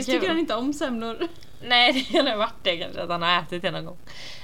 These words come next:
Speaker 1: Nej, men det var jättemysigt. Vi gjorde, vi var på mysiga restauranger och turistade runt och, alltså, det går ju att prata om exakt vad vi gjorde, men det är så här, antagligen basic som alla gör när man är i Madrid, liksom. Men,
Speaker 2: Mm,
Speaker 1: eh,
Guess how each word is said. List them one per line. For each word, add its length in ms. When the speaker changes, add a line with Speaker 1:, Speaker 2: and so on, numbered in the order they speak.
Speaker 1:
Nej, 200
men 160
det 80
var 100
jättemysigt. 760
Vi 40
gjorde, 200
vi 120
var 180
på 120
mysiga 360
restauranger 720
och 280
turistade 520
runt 580
och, 220
alltså, 160
det 60
går 140
ju 60
att 80
prata 320
om 100
exakt 380
vad 100
vi 60
gjorde, 360
men 200
det 120
är 40
så 100
här, 200
antagligen 500
basic 380
som 120
alla 240
gör 120
när 60
man 140
är 40
i 40
Madrid, 340
liksom. 240
Men, 280
Speaker 2:
Mm, 240
Speaker 1:
eh, 0